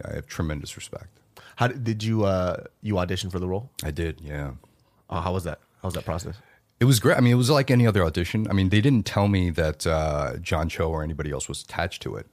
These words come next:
Speaker 1: And
Speaker 2: Mm-hmm.
Speaker 1: so, you know, I, I just kinda walked into it thinking, "All right, well, this is just gonna be a small indie project." And, uh, I mean, I wasn't working at the time, so I'll
Speaker 2: Yeah.
Speaker 1: take anything, you know,
Speaker 2: Yeah.
Speaker 1: and it somehow worked out, so.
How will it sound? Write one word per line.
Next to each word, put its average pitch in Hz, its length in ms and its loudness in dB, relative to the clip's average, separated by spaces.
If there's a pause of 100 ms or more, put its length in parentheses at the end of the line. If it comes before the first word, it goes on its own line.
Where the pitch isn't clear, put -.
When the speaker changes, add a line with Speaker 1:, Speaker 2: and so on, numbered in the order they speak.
(120)
Speaker 1:
And 80 120 -8
Speaker 2:
Mm-hmm. 98 100 -2
Speaker 1:
so, 73 380 -2
you 180 60 -6
know, 120 80 0
I, 90 140 0
I 98 40 4
just 101 160 -4
kinda 90 140 0
walked 76 260 -4
into 80 200 -6
it 73 120 -10
thinking, 80 420 -8
"All 123 80 -6
right, 101 200 -4
well, 85 140 -6
this 87 180 -6
is 87 100 -8
just - 180 -8
gonna 82 140 -6
be 78 60 -8
a 80 40 -8
small 76 280 -6
indie 80 220 -6
project." 69 640 -8 (380)
And, 71 260 -8
uh, 71 160 -4
I 69 40 -8
mean, 80 120 -6
I 69 40 -8
wasn't 73 200 -10
working 73 300 -8
at 60 100 -14
the 71 60 -16
time, 71 300 -12
so - 120 -6
I'll 69 100 -2
Speaker 2:
Yeah. 92 100 0
Speaker 1:
take 80 120 -6
anything, 82 520 -8
you 82 120 -8
know, 60 80 -8
Speaker 2:
Yeah. 78 120 -6
Speaker 1:
and 76 140 -8
it 71 60 -12
somehow 76 260 -8
worked 71 280 -10
out, 71 320 -10
so. - 340 -16